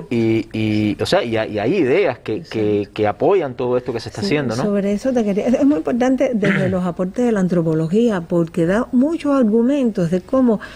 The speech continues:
Speaker 1: las familias, los conceptos de hombre y de mujer, de madre, de padre, han evolucionado y han respondido, por supuesto, a los intereses de las clases dominantes que diseñan el mandato social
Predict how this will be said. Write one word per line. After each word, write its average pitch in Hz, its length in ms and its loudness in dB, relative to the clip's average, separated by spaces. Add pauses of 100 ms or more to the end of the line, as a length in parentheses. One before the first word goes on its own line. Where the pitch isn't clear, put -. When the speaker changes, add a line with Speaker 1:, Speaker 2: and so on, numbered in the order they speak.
(160)
Speaker 1:
las 202 280 0
familias, 175 720 2 (320)
los 262 160 2
conceptos 262 540 -2
de 202 100 2
hombre 208 240 2
y 190 60 2
de 180 100 0
mujer, 170 580 0
de 190 220 2
madre, 220 460 0
de 180 120 0
padre, 180 520 -2
han 226 200 0
evolucionado 240 840 0 (520)
y 208 120 4
han 254 160 0
respondido, 202 560 0
por 214 140 -2
supuesto, 254 480 -2
a - 40 -2
los 262 140 2
intereses 185 540 0
de 285 80 2
las 208 140 0
clases 196 360 -2
dominantes 226 560 2
que 285 100 2
diseñan 196 720 0
el 175 120 -2
mandato 180 600 -2 (240)
social 226 560 -2